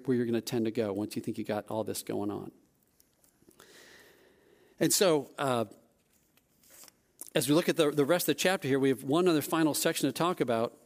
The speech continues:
And, uh, it seems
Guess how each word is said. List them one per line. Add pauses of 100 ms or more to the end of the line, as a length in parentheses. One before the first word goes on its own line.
(1200)
And,
uh, (3000)
it
seems